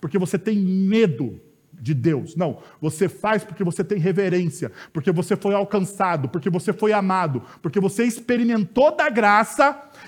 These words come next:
e essa graça é tão abundante, é tão poderosa, é tão grande, que você faz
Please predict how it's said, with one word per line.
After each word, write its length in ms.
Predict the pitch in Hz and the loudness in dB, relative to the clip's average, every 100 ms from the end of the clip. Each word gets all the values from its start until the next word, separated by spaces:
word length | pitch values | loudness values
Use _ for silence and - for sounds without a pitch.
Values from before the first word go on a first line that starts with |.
| - | 2
e 120 | 202 | 4
essa 280 | 277 277 262 | 4 4 0
graça 360 | 220 214 - | 2 2 0
é 20 | |
tão 420 | 208 - - 320 359 | -4 -4 2 4 4
abundante, 680 | 349 330 269 233 233 - - - | 4 2 4 4 2 -2 -8 0
é 100 | 214 | 0
tão 440 | - - 359 349 | 0 0 4 4
poderosa, 680 | 349 339 320 277 240 190 220 - - | 4 2 6 6 4 2 -2 -2 0
é 80 | |
tão 580 | 233 226 - - 370 359 | 0 0 -10 2 4 4
grande, 460 | 311 311 311 262 302 - - - | 8 8 8 6 4 2 -18 -4
que 100 | 240 | 0
você 360 | 214 220 - 254 | 4 2 2 0
faz 680 | - 202 240 269 254 - | 0 2 6 6 4 -2